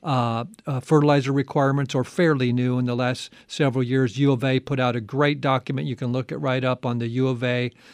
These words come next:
uh, citrus fertilizer requirements, 'cause what a lot of people don't know either is different citrus trees actually need different amounts of fertilizer. A lemon is,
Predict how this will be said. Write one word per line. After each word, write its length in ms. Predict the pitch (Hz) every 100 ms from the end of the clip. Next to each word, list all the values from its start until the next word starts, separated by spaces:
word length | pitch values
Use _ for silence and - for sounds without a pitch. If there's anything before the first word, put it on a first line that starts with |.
| -
uh, 100 | 131
citrus 480 | 120 - 147 - 135
fertilizer 640 | - 143 131 131 127 120
requirements, 720 | 117 117 139 131 127 131 - - - -
'cause 160 | - 123
what 160 | 123 127
a 40 |
lot 140 | 135
of 60 | 139
people 160 | 151 127
don't 160 | 135
know 180 | 143 127
either 220 | 139 131
is 140 | 123 104
different 360 | 147 143 165
citrus 460 | - - 147 - 131
trees 380 | - 139 123 117
actually 640 | - 151 156 - 135 123
need 340 | 123 127 120 113 - - -
different 420 | 127 139 147 135 -
amounts 460 | 123 131 127 120
of 100 | 123
fertilizer. 580 | - 139 131 120 120 123
A 180 | 120 135
lemon 380 | 120 131 127 123
is, 200 | 120